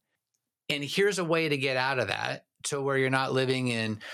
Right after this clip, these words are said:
resentment, bitterness, unforgiveness. You're not closing the door to things that you actually should open because it benefits you."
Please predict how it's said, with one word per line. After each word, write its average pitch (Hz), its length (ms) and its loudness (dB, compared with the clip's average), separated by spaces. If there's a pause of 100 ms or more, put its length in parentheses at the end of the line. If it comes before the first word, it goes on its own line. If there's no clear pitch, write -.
(140)
resentment, 113 840 -2
bitterness, 107 800 0
unforgiveness. 107 960 0
You're 120 80 -2
not 113 160 0
closing 117 420 0
the 107 80 0
door 123 240 2
to 131 80 0
things 117 300 -2
that 113 160 -4
you 113 100 0
actually 120 320 -2
should 107 160 -4
open 117 460 -2 (240)
because 123 240 0
it 123 120 -6
benefits 175 480 -2
you." - 100 -14